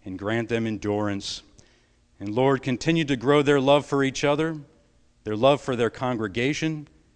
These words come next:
and ultimately, their love for you. Father, please bless this family. And as we think of the position to which you have called Pastor Cruz,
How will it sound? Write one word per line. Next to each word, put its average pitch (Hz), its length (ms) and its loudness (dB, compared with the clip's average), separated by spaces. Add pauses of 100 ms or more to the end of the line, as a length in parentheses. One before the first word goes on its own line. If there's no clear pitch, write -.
(260)
and 101 160 -6
ultimately, 127 680 -2 (520)
their 110 140 -4
love 104 200 0
for - 140 -6
you. 104 380 -2 (840)
Father, 110 460 0 (560)
please 117 240 -8
bless 117 320 -6
this 117 200 -10
family. 120 480 -8 (1400)
And 117 100 -12
as 127 120 -8
we 131 100 -4
think 156 300 0
of 123 120 -4
the 127 240 -2 (260)
position 143 500 2
to 123 120 -2
which 131 220 0
you 131 80 0
have 110 140 0
called 139 340 2
Pastor 135 380 0
Cruz, 139 560 -6